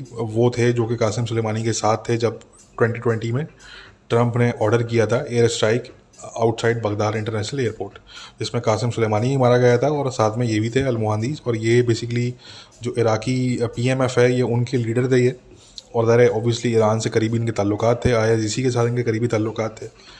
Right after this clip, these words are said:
तो ये उस, उस, अ, एयर स्ट्राइक में ये मारे गए थे। तो उनके जो posters हैं, इन दोनों के posters actually जो है वो हमने देखा कि वो उतार उतार के फेंक रहे हैं अल सदर के supporters।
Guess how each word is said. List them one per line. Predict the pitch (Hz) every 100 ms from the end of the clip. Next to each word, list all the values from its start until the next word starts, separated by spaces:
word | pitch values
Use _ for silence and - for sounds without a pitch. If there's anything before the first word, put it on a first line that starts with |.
| - - -
तो | 131
ये | 123 143
उस, | 135 -
उस, | 120 127 - -
अ, | 110 110 - - 123
एयर | 123
स्ट्राइक | 120 123 117
में | 135
ये | 170
मारे | 131 104 104
गए | 104 98
थे। | 95 - _ _ _ _ - - - - - - -
तो |
उनके | 143 156 175
जो | 175
posters | 170 131 - 156
हैं, | 151 151
इन |
दोनों | 123 139 160
के |
posters | 147 117 127 127
actually | 120 - 127
जो | 123
है | 117 117
वो | 117 120
हमने | 110 117
देखा | 110 107 113
कि | 123
वो | 117 120 107
उतार | 107 110
उतार | 110 110
के | 113
फेंक | 110 104
रहे | 123
हैं | 131 - - - - - 113
अल |
सदर | 117 113 113
के | 113
supporters। | - 101 113 123